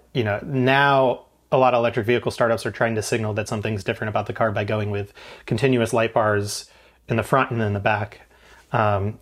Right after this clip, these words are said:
and Rivian sort of mixes that up a little bit by using these two, like, pill-shaped headlights that, uh, go perpendicular to the light bar. Um, so it gives it, yeah, it gives it, I don't know, what would you even call it? It looks like a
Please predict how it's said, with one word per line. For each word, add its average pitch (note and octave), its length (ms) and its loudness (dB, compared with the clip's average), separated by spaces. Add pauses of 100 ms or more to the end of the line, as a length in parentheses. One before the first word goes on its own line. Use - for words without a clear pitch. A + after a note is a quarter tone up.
and A#2 180 2
Rivian A#2 360 4
sort A2+ 180 2
of A2+ 60 2
mixes A2+ 280 0
that A2 140 4
up A2+ 120 2
a - 20 0
little A2+ 200 2
bit A2 120 0
by G#2+ 140 0
using G#2+ 320 0
these G#2+ 180 -4
two, A2 240 0
like, G#2 260 -4
pill-shaped G#2+ 600 -2 (320)
headlights G2+ 640 -4
that, - 440 -4
uh, G#2 280 -2
go G#2 260 -2 (160)
perpendicular G#2+ 640 0
to A2+ 100 0
the G#2 100 -2
light G#2 220 -2
bar. A2 300 -4 (560)
Um, G2+ 360 -2
so C3+ 140 2
it B2+ 80 -2
gives F3 160 2
it, F3+ 240 2
yeah, C#3 140 4
it A#2+ 60 0
gives F3 180 2
it, E3 100 4
I C3 60 2
don't E3+ 120 2
know, D#3+ 200 2
what C#3 100 -4
would B2+ 140 -4
you D3 60 2
even A2+ 180 0
call A2+ 220 0
it? G2 60 -4
It - 80 -6
looks - 200 -4
like A2 200 -2
a G#2+ 440 0